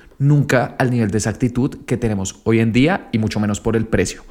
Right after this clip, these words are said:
Por lo tanto, considero que prácticamente cualquier negocio debería estar aprovechando estas plataformas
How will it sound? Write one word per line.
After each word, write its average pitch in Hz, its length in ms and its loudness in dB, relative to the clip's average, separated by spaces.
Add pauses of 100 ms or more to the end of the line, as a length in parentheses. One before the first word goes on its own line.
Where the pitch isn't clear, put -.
(220)
Por 117 160 0
lo 110 100 0
tanto, 117 680 -6
considero 107 500 -2
que 135 100 -4
prácticamente 113 680 -2
cualquier 117 520 -2
negocio 117 480 -2
debería 113 300 0
estar 101 200 -2
aprovechando 107 580 -4
estas 101 300 -4
plataformas 139 680 0